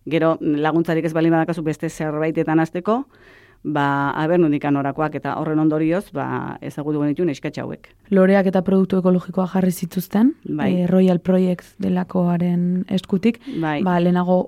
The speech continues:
Speaker 2: opioa landatzen zen lur saio horietan. Orduan, ustez opioaren ekoizpenak bera egin zuenean, e, horren bueltan sortzen ziren tensioek ere, ba, proportzioan bera egin zuten,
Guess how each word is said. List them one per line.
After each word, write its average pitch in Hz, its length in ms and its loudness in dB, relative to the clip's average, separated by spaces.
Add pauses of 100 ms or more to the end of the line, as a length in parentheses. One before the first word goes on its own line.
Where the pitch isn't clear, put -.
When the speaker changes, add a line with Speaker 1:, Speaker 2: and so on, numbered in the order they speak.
Speaker 2:
opioa 170 440 0
landatzen 170 440 0
zen 170 440 -2
lur 180 160 2
saio 170 260 -2
horietan. 170 320 0 (320)
Orduan, 196 340 4
ustez 214 440 2 (160)
opioaren 208 520 4
ekoizpenak 196 400 2
bera 196 240 2
egin 196 180 4
zuenean, 196 520 2 (600)
e, - 120 2
horren 208 320 8
bueltan 214 800 4
sortzen 214 440 2
ziren 208 300 4
tensioek 196 600 4
ere, 196 200 4 (500)
ba, 185 180 0
proportzioan 185 760 2
bera 190 240 4
egin 185 100 4
zuten, 196 400 2